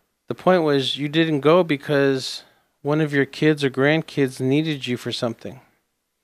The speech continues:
And maybe there are hobbies, interests, or habits that you postpone or set aside to meet the needs of your children.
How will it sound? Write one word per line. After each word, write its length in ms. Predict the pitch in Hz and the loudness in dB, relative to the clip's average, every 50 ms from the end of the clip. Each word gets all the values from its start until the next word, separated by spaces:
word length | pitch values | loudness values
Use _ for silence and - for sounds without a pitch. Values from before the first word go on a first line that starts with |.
| _ _ _ _ _ _ _ _ _ - | _ _ _ _ _ _ _ _ _ -4
And 100 | 120 131 | 0 2
maybe 180 | 143 147 165 | 2 2 4
there 180 | 160 170 165 151 | 6 8 8 8
are 60 | 147 | 8
hobbies, 720 | 131 - 160 160 170 175 165 151 131 120 117 117 110 - - | 6 6 6 6 6 6 6 4 2 2 2 0 -2 -4 -6
interests, 500 | - 147 160 156 - - 147 127 - 127 | -2 -2 -2 -2 -2 -4 -6 -4 -2 -4
or 60 | 117 | -2
habits 500 | - - 160 165 160 156 135 120 - - | 0 2 4 4 4 4 2 -2 -2 -4
that 140 | - 127 104 | -6 -6 -4
you 100 | 123 135 | -4 -6
postpone 640 | - - 147 135 - - - 156 151 156 156 143 131 | -4 -4 -4 -4 -4 -2 0 2 2 4 4 2 2
or 100 | 123 117 | 0 -2
set 260 | - - - 147 139 | -2 -2 -2 0 0
aside 580 | 135 - - 151 147 156 151 139 123 120 117 _ _ _ _ _ _ _ _ _ _ _ _ _ _ _ - | 0 0 4 6 6 6 6 6 4 0 -2 _ _ _ _ _ _ _ _ _ _ _ _ _ _ _ -10
to 100 | - 131 | -4 0
meet 220 | 127 135 139 135 | 2 2 2 2
the 80 | - 131 | 2 2
needs 280 | 131 131 131 131 123 135 | 2 4 2 2 0 -2
of 80 | 131 | -4
your 80 | 131 135 | -6 -6
children. 460 | 127 - 165 170 180 175 156 143 135 | -4 -2 -2 -2 -2 -2 -6 -10 -10